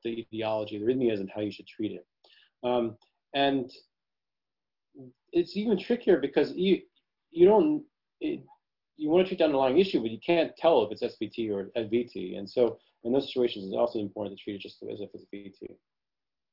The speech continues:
Um, so here's an example of this. So this, is this V T? I mean, you see several scan and zoom criteria, right? Look at,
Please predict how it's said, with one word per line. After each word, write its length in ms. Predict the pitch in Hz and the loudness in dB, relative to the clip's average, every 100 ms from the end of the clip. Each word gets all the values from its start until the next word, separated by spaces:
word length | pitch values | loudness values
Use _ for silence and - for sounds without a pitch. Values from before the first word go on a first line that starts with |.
| _ _ _ _ _ - _ _ - | _ _ _ _ _ -20 _ _ -2
Um, 200 | 147 147 | 2 4
so 160 | - 165 | 4 6
here's 180 | 214 196 | 6 6
an 80 | |
example 460 | 180 123 123 - 98 | 4 4 2 2 0
of 100 | 90 | 0
this. 240 | 95 101 | -4 -6
So 80 | - | -4
this, 140 | 135 131 | -4 -4
is 140 | 123 | -8
this 200 | 147 - 117 | -8 -8 -4
V 180 | 131 | -2
T? 320 | 131 139 175 - _ _ - | -2 -4 -4 -8 _ _ -6
I 100 | 113 | -2
mean, 120 | 117 | 0
you 60 | 110 | -2
see 180 | 113 120 | -2 -4
several 420 | - 143 156 131 | 4 4 6 2
scan 300 | - 120 104 | 2 -2 -2
and 120 | 101 | -2
zoom 240 | 90 104 92 | -4 -6 -4
criteria, 560 | 98 92 - 107 113 107 | -6 -4 -6 -4 -2 0
right? 240 | 104 123 - _ - | 0 -2 -6 _ -10
Look 200 | 110 117 | -4 0
at, 120 | 117 | 0